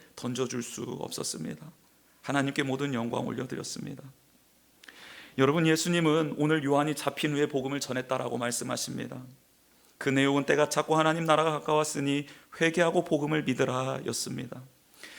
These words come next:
요한이 회개에 합당한 열매를 맺으라고 외치며 세례를 줬던 내용과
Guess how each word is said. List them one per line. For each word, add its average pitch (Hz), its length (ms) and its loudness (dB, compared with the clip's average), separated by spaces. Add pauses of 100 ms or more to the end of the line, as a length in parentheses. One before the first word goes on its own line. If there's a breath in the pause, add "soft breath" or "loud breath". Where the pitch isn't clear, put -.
(280 loud breath)
요한이 156 340 6
회개에 170 300 2
합당한 165 400 2
열매를 151 420 4
맺으라고 165 500 4
외치며 151 440 2
세례를 156 400 2
줬던 143 400 0
내용과 131 580 2